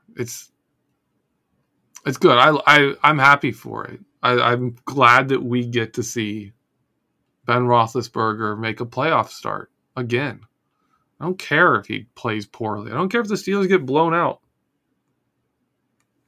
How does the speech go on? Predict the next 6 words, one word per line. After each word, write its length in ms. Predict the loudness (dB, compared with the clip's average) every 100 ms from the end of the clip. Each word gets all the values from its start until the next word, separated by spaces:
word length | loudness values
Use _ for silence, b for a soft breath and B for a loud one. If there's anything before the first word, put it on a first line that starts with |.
| _ _ _ _ _ -6
Let's, 440 | -6 -6 -16 -18 _ _ _ _ _ _ _ _ _ _ _ _ -20
let's 120 | -6
get 140 | -2
one 140 | 2 2
more 200 | 0 -2
game. 240 | -4 -8